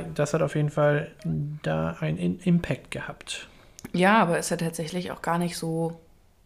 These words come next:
Speaker 2: unwichtig, ne?
Speaker 1: Nee, eben,
Speaker 2: Aber
Speaker 1: das ist sehr
Speaker 2: das war halt ein
Speaker 1: wichtig.
Speaker 2: riesengroßer Skandal in Amerika auch, ne? Weil dann natürlich wirklich auch von vielen Leuten die Gesundheit dranhing. Also
Speaker 1: Mhm. Und da haben wir jetzt gesagt, war sie bei fünfundsechzig, mittlerweile ist sie bei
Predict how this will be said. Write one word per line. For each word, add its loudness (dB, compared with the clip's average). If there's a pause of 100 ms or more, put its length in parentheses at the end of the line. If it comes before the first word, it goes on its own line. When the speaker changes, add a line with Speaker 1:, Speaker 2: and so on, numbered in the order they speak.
(440)
Speaker 2:
unwichtig, 4
ne? 6
Speaker 1:
Nee, 0
eben, 4
Speaker 2:
Aber 8
Speaker 1:
das 0
ist -8
sehr -4
Speaker 2:
das 6
war 12
halt 8
ein 8
Speaker 1:
wichtig. 6
Speaker 2:
riesengroßer 0
Skandal 2
in 4
Amerika 0
auch, 0
ne? 2
Weil 6 (500)
dann 2
natürlich 2
wirklich 2
auch 4
von 0
vielen 0
Leuten 6
die -2
Gesundheit -4
dranhing. -2 (160)
Also 4
Speaker 1:
Mhm. 0 (540)
Und 2
da 6
haben 8
wir 10
jetzt 4
gesagt, 2
war 6
sie 6
bei 4
fünfundsechzig, 6
mittlerweile 2
ist -6
sie -2
bei 0